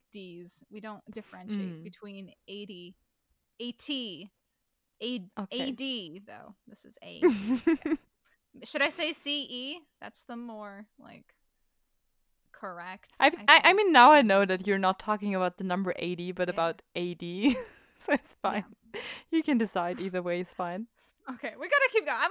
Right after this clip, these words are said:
Speaker 1: still on my first bullet point. I'm not my first bullet point, my
Speaker 2: <laughs> Sorry,
Speaker 1: first
Speaker 2: I'm
Speaker 1: section.
Speaker 2: so sorry.
Speaker 1: No, it's my fault. It's my fault. Anyway, okay, so Xanadu, right? It became the first capital of the Mongol. It was the capital of the Mong-,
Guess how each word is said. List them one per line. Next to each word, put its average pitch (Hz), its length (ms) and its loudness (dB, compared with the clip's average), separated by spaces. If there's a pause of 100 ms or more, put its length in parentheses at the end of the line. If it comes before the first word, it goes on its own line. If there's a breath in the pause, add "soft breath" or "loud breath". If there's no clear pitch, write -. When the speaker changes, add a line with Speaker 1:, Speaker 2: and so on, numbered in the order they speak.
Speaker 1:
still 427 200 -6
on 277 160 0
my 262 120 -2
first 269 300 -8
bullet 220 280 -8
point. - 200 -18
I'm 226 220 -10
not 220 180 -6
my 208 120 -10
first 392 240 2
bullet 508 180 -4
point, 453 100 8
my 285 60 -4
Speaker 2:
<laughs> - 300 -4
Sorry, - 0 -
Speaker 1:
first 240 200 -2
Speaker 2:
I'm 247 100 -2
Speaker 1:
section. 254 140 -10
Speaker 2:
so 247 200 -4
sorry. 208 200 -4 (380 soft breath)
Speaker 1:
No, 285 160 4
it's - 160 0
my 320 200 2
fault. 196 380 -8
It's - 160 -16
my 220 300 -12
fault. - 160 -20 (460)
Anyway, 233 440 -4
okay, 285 240 -2
so 277 260 -2 (180)
Xanadu, 254 400 -6 (160)
right? 240 260 -4 (540)
It 226 200 -10
became 226 280 -10
the 220 80 -10
first 226 240 -12
capital 220 240 -8
of 214 80 -14
the 220 60 -14
Mongol. 254 420 -8
It 254 60 -6
was 247 120 -4
the 240 160 -14
capital 330 500 -2
of 226 140 -14
the 220 60 -12
Mong-, 226 240 -8